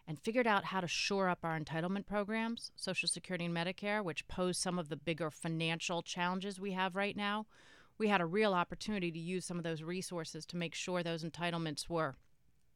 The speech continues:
going to be solvent, which is something their trustees tells us they won't be.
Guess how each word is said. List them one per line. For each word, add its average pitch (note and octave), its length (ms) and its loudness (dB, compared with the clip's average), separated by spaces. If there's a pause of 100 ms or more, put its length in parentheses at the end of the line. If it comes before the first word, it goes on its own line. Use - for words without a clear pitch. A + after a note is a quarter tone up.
(340)
going G3 160 2
to F3 60 -2
be E3+ 100 -2
solvent, E3 500 0
which - 160 -10
is F3 80 -6
something D#3+ 240 -4
their D#3 120 -4
trustees D#3+ 440 -8
tells D3+ 280 -6
us D3 180 -10 (160)
they D#3 80 0
won't F3 320 0
be. A2 240 -8